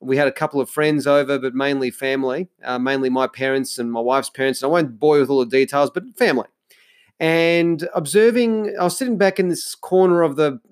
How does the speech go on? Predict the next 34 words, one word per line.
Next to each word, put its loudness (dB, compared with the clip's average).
of -6
the, 0
um, 0
backyard, 0
observing 0
where 2
we 0
live. 2
I -4
was -2
observing 0
our 2
beautiful -4
sons, -2
the, -2
the 0
great 0
people 0
that 4
we 2
are 2
surrounded -2
by. 0
Um, -4
I -2
was -2
observing 0
our 2
lifestyle. -2
I, -2
I -4
thought -2
to -8
myself, -2